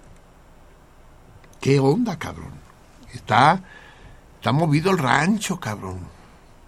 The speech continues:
Está movido. Y, y ya vieron el promocional de López Obrador. Es que puta madre. Ser pendejo es malo,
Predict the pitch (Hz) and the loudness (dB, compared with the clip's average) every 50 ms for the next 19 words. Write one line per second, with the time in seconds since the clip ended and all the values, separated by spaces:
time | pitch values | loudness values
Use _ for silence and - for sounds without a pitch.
0 | - - - - - 135 160 156 123 85 92 113 139 170 165 127 - - - - | -20 -10 -6 -6 -4 -2 -2 -4 -4 -6 -6 -6 -4 -4 -6 -8 -12 -16 -20 -20
1 | - - - - - - - - - - - - - - - - 120 - 165 147 | -20 -20 -20 -20 -20 -20 -20 -20 -20 -20 -20 -20 -20 -20 -12 -6 0 4 6 6
2 | 160 160 151 170 190 208 202 180 160 143 131 120 117 113 - 127 120 123 120 117 | 6 6 6 6 6 8 8 6 6 4 4 4 2 2 2 0 0 2 0 0
3 | 113 127 120 123 139 147 151 156 143 117 117 120 123 131 160 143 127 113 107 101 | 0 0 0 2 2 2 4 2 2 2 2 2 2 0 2 2 2 2 2 0
4 | 104 90 90 95 98 120 - - - 139 123 - - - - - - - - - | -2 -2 -2 -2 -4 -4 -6 -6 -6 -8 -6 -6 -8 -10 -10 -12 -14 -18 -16 -14
5 | - - - - - - - - - - - - - - - - - - - - | -14 -14 -14 -14 -18 -20 -20 -20 -20 -20 -20 -20 -20 -20 -20 -20 -20 -20 -20 -20
6 | 240 233 233 - - - - - - - - - - - - - - - - - | -20 -18 -18 -20 -20 -20 -20 -20 -20 -20 -20 -20 -20 -20 -20 -20 -20 -20 -20 -16
7 | - - - 175 185 190 - 202 156 117 117 123 117 - 143 107 101 90 90 98 | -10 0 2 4 4 4 2 -2 -2 -2 -2 -2 -2 -2 -2 -2 -2 -4 -6 -6
8 | 92 92 - | -6 -8 -12